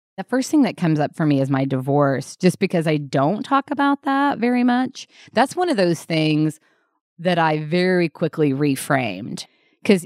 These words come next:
it was mutual. And so I very quickly reframed it as, like, we even did, like, a,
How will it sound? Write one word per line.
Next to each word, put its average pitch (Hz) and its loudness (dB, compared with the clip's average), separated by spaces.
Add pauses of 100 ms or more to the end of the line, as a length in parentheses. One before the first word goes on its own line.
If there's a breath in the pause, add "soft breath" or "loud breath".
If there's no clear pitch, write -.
it 208 4
was 175 0
mutual. 202 0 (280)
And 180 2
so 170 0
I 180 0
very 208 0
quickly 208 0
reframed 165 0
it 151 0
as, 139 -2
like, 123 -14 (220)
we 208 -6
even 233 2
did, 180 0
like, 151 -2
a, 131 -4